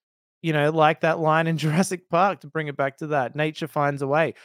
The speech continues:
People are gonna bash down the doors to get access to this rather than having to, say, like, if you live in, uh, underserved areas medically,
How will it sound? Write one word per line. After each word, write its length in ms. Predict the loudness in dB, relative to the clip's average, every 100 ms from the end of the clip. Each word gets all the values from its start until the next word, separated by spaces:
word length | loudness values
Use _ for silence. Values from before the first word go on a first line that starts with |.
| -18 -2
People 260 | -2 0
are 60 | -2
gonna 180 | -2 -4
bash 380 | -2 0 0 -2
down 200 | -6 -6
the 80 |
doors 500 | -4 0 0 -2 -6
to 80 | -12
get 180 | -6 -4
access 460 | -2 -4 -6 -10 -10
to 100 | -10
this 400 | -8 -8 -10 -2
rather 320 | 2 4 2
than 180 | -4 -6
having 380 | -6 -4 -6 -8
to, 240 | -4 -2 -4 -8 -20 -6
say, 260 | 0 0
like, 240 | 0 -2 -6
if 100 | -8
you 100 | -4
live 180 | -2
in, 180 | -2 -6 -10 _ _ -6
uh, 320 | -2 0 0
underserved 600 | 0 -2 -2 -2 -4 -2
areas 380 | -2 0 0 -4
medically, 680 | -4 -4 -4 -4 -2 -2 -6